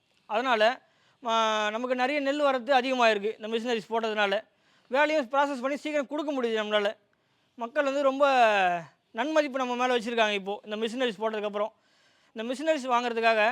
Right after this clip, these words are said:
நம்ம வந்து பேங்க்ல லோன் தான் போட்டிருக்கோம். வாழ்ந்து காட்டுவோம் திட்டத்தின் கீழே நமக்கு லோன் கொடுத்துருக்காங்க. இருபத்திரெண்டு லட்சத்தி இருபத்தி மூணாயிரம் நமக்கு ஃபுல் அமௌண்ட், லோன் அமௌண்ட்டு. ஆறு லட்சத்தி அறுபத்தாறாயிரத்தி தொள்ளாயிரம் ரூபாய் மானியம் மட்டும் கிடச்சிருக்கு.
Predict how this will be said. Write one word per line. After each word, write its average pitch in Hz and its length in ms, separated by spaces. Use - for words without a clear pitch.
நம்ம 233 220
வந்து 254 280
பேங்க்ல 262 460
லோன் 254 160
தான் 254 240
போட்டிருக்கோம். 233 420
வாழ்ந்து 294 260
காட்டுவோம் 254 320
திட்டத்தின் 240 400
கீழே 269 220
நமக்கு 240 320
லோன் 247 160
கொடுத்துருக்காங்க. 208 460
இருபத்திரெண்டு 254 460
லட்சத்தி 233 260
இருபத்தி 269 280
மூணாயிரம் 247 340
நமக்கு 247 240
ஃபுல் 233 180
அமௌண்ட், 240 280
லோன் 233 160
அமௌண்ட்டு. 208 300
ஆறு 285 200
லட்சத்தி 247 380
அறுபத்தாறாயிரத்தி 240 460
தொள்ளாயிரம் 233 240
ரூபாய் 262 160
மானியம் 269 380
மட்டும் 247 200
கிடச்சிருக்கு. 202 400